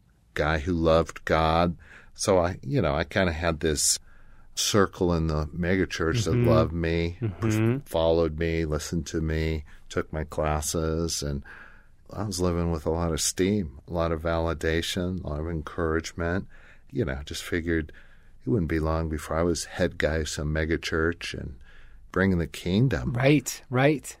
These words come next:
Speaker 1: in ways that no one else had yet.
Speaker 2: Oh, you bet. I'm assuming that storyline just continued to sixty-one, and you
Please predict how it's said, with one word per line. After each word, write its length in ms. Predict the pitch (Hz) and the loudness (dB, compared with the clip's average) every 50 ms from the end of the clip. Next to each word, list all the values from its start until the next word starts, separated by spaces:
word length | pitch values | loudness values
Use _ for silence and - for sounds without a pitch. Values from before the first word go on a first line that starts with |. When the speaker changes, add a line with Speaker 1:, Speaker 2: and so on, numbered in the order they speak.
| - - | -4 0
Speaker 1:
in 220 | 101 98 87 85 | 0 2 2 2
ways 280 | 82 82 82 80 76 - | 2 2 2 2 0 0
that 140 | 78 71 - - - - - | -2 -4 -6 -8 -12 -6 0
no 160 | 104 101 92 | 2 2 4
one 160 | 85 80 78 78 | 4 2 2 2
else 240 | 78 78 78 - | 0 0 0 -2
had 360 | - - - 107 98 82 73 - | -4 -2 0 0 2 0 0 -2
yet. 220 | 67 - - - - | -6 -6 -6 -2 0
Speaker 2:
Oh, 180 | 139 131 123 | 2 4 4
you 240 | 120 117 113 123 120 | 4 4 2 2 2
bet. 400 | 113 127 123 127 131 113 107 - - - | 2 4 4 4 4 4 2 -2 -2 0
I'm 160 | 175 139 131 | 2 4 4
assuming 320 | 123 - 147 139 131 127 | 6 6 6 6 6 6
that 160 | 127 123 123 - | 6 4 4 2
storyline 520 | - - 131 127 123 120 120 120 120 120 | 2 4 4 6 6 6 6 6 4 4
just 200 | 110 123 113 - | 2 0 0 0
continued 500 | - 131 120 113 - 127 123 123 120 110 | 2 2 4 6 6 6 6 6 4 4
to 80 | 117 113 | 2 0
sixty-one, 760 | - - 127 123 - - 120 113 110 113 113 117 120 139 151 | 2 2 2 2 2 0 0 2 4 4 6 6 6 4 4
and 180 | 127 110 107 101 - - - - - - - - - - - - - - - - | 2 2 0 -2 -4 -10 -20 -20 -20 -20 -20 -20 -20 -20 -20 -20 -20 -20 -12 -4
you 360 | 120 120 117 113 113 113 117 | 0 2 4 4 4 2 -2